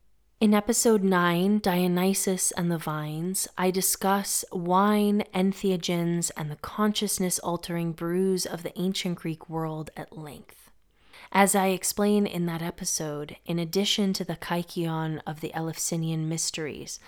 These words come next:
there's strong evidence that the ancient Greeks were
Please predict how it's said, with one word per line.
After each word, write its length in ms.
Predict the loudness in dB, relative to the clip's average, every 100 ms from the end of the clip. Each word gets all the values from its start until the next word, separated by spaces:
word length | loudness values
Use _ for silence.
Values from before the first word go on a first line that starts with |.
| -20 -12 -4
there's 220 | -2 0
strong 640 | 0 0 0 2 4 2
evidence 640 | -2 -8 -8 -8 -6 -8 -8 -16 -16
that 140 | -8 -6
the 100 | -2
ancient 400 | 2 4 2 -2
Greeks 420 | -2 -4 -2 -4
were 140 | -6